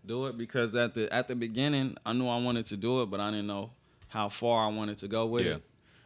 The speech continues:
Speaker 1: You know what I mean? And it was just, like, me stepping outside of my, my area, my hood. You know what I mean?
Speaker 2: When did that
Speaker 1: And then
Speaker 2: change?
Speaker 1: once I stepped out,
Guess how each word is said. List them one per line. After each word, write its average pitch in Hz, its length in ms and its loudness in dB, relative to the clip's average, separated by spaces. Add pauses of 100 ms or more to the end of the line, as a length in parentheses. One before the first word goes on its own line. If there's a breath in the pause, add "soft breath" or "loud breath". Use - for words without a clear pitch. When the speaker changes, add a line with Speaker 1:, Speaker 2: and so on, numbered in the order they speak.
Speaker 1:
You - 100 -6
know 110 60 0
what 110 60 0
I 110 60 0
mean? 110 340 0
And 101 180 -6
it 110 60 -4
was 107 180 -6
just, 104 240 -8
like, 95 220 -4
me 110 180 -2
stepping 107 420 -2
outside 101 460 2
of 98 80 -2
my, 95 240 -2
my 95 320 -4
area, 104 380 2
my 98 200 -2
hood. 107 380 2 (120)
You 98 100 -6
know 107 80 0
what 107 40 0
I 107 40 0
mean? 107 380 0 (160)
Speaker 2:
When 101 140 0
did 101 100 -4
that 104 60 4
Speaker 1:
And 107 80 2
then 104 80 4
Speaker 2:
change? 95 220 -2
Speaker 1:
once 107 200 -2
I 104 200 2
stepped 107 400 -2
out, 104 240 -2